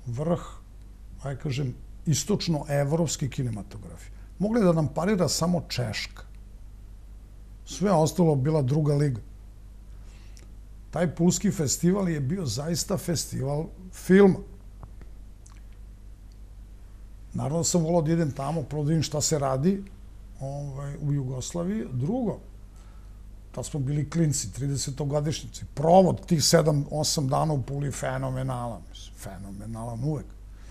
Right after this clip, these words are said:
Onda, ovaj, tada sam, a, i sa Batom Živojinovićem postao prijatelj i družili smo se, evo,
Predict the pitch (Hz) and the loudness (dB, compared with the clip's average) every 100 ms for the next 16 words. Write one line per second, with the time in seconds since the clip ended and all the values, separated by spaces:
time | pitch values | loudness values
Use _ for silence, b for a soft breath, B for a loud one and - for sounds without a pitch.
0 | b b b b b - - - - - | b b b b b -16 -18 -18 -16 -16
1 | - - 135 180 180 180 175 165 165 170 | -14 -6 0 2 4 4 2 0 0 0
2 | 165 - - - - - - - - - | -2 -10 -18 -18 -18 -16 -16 -16 -18 -18
3 | - - - - - - - - 143 175 | -18 -18 -18 -18 -16 -18 -10 -4 -2 0
4 | - 170 156 - - - 156 160 160 156 | 4 4 2 -8 -16 -4 -4 -4 -2 0
5 | - - 151 143 131 - - - 139 131 | 0 2 2 2 -4 -14 -16 -8 -4 -2
6 | 139 180 151 127 147 160 185 175 123 151 | 0 2 4 4 4 6 6 6 2 -2
7 | 139 - - - - - - - - - | -4 -8 -20 -20 -20 -20 -20 -20 -20 -20
8 | - 139 135 - 156 113 147 165 156 156 | -10 -6 -4 0 0 6 10 10 10 6
9 | 139 143 147 - - - 123 120 131 135 | 6 4 2 -6 -20 -14 -8 -4 0 0
10 | 135 - 139 - 123 120 | 0 0 -2 -2 -2 -4